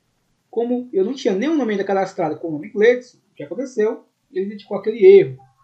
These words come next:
Ele não encontrou o Gleidson e aí ele deu aquele estouro de erro. O que que eu devo fazer aqui, ó?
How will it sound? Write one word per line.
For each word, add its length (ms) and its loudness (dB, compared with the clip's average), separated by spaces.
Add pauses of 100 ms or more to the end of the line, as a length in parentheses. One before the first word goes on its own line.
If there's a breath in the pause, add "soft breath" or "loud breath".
Ele 100 -6
não 120 -2
encontrou 360 -2
o 60 -6
Gleidson 440 2 (180)
e 60 -4
aí 380 -2 (340)
ele 140 -2
deu 120 2
aquele 220 -4
estouro 480 2
de 240 -6
erro. 120 -20 (600)
O 80 -12
que 140 -2
que 80 -4
eu 100 0
devo 300 6
fazer 380 -2
aqui, 260 -8
ó? 120 -16